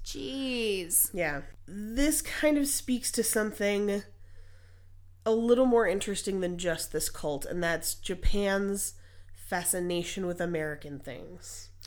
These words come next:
Speaker 1: Oh, yeah.
Speaker 2: Because when you look at this, like, Buddhism and Shintoism, neither of them are a monotheistic religion.
Speaker 1: Right.
Speaker 2: This kind of a religion is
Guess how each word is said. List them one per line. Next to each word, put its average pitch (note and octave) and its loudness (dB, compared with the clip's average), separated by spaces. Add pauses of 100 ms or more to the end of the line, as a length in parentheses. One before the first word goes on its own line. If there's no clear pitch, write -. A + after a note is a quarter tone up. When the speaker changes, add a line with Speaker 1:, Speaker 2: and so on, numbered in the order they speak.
(180)
Speaker 1:
Oh, A3+ 2
yeah. D#3+ 2 (520)
Speaker 2:
Because A#3 8
when B3 4
you B3 4
look C#4+ 2
at - 0
this, F3+ 4
like, G3+ 0
Buddhism C4+ 6
and A3+ 4
Shintoism, G#3+ 2
neither B3+ 4
of A#3 0
them A3 2
are G3+ 2
a F#3 0
monotheistic F#3 -2
religion. D3+ -8
Speaker 1:
Right. G#3+ -4 (580)
Speaker 2:
This G#3+ 0
kind B3+ 4
of A#3+ 2
a B3 4
religion G#3+ 4
is F#3+ 0